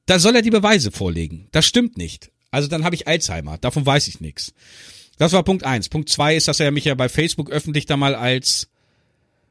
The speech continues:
äh, hat mich öffentlich beleidigt. Da hat er dann ja richtig Hate abbekommen. Ich hab da, bin da auch nicht drauf eingestiegen. Oder beziehungsweise ich hab nur auf meiner Facebook-Seite, äh, einen eigenen Kommentar darüber geschrieben,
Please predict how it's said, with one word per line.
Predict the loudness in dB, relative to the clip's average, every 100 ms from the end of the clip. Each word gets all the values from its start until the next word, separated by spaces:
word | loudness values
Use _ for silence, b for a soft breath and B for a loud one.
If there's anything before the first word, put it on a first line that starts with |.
| _ _ _ _ _ _ -10
äh, | -6 -4 -2 -2 -2 -4 -4
hat | -6 -4
mich | -2
öffentlich | -2 0 -2 -2
beleidigt. | 0 2 2 0
Da | 0
hat | 0 0
er | 0
dann | 2 0
ja | 2 2
richtig | 0 -2 -4 -2 0 -2 -2
Hate | 0 2 2
abbekommen. | -4 -8 -2 2 2 0 -6 B B B
Ich | -4
hab | -2
da, | -2 -2
bin | -4
da | -4 -4
auch | -6
nicht | -8 -8
drauf | -10 -8
eingestiegen. | -10 -8 -6 -2
Oder | 0
beziehungsweise | 0 0 2 0
ich | 0
hab | -2
nur | -2
auf | -2
meiner | -2
Facebook-Seite, | 0 -2 -2 -2 0 2 0 B B B -4
äh, | 2
einen | 2 2 0 -2 -2 -6 _ -4
eigenen | 0 2 2
Kommentar | 2 0 0 0
darüber | 0 -2 -2
geschrieben, | -4 -2 -2 -2 -6